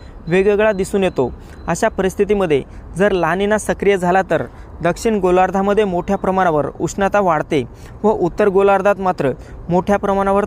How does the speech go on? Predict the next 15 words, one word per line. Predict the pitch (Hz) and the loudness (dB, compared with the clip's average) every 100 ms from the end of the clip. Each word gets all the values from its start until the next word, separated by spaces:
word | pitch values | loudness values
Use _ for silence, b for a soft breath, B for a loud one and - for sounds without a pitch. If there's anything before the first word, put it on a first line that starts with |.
| - | -2
थंडी | 160 175 | 0 0
जाणवायला | 180 175 175 185 196 | 2 0 2 2 4
लागते. | 185 - 151 123 - B B 156 | 2 0 -2 -2 -6 B B -4
भारतीय | 156 175 - 220 | -2 0 2 2
उपखंडाचा | - 175 196 190 190 196 208 | 0 -2 -2 0 0 2 0
विचार | 196 202 196 | 2 0 0
केला, | 196 190 | 2 0
तर | 175 143 | 2 -2
या | 143 190 | 0 0
ठिकाणी | 190 175 190 165 123 B B - | 0 -2 -2 -2 -6 B B -6
ला | 160 180 | 0 0
निनाचा | 202 202 202 214 | 0 -2 0 -2
परिणाम | 202 190 180 151 131 | 0 0 0 -2 -4
हा | - 196 | -6 -4
उष्णतेसोबतच | 175 - 202 202 202 190 185 175 139 | -4 -4 -2 -2 0 0 0 0 -2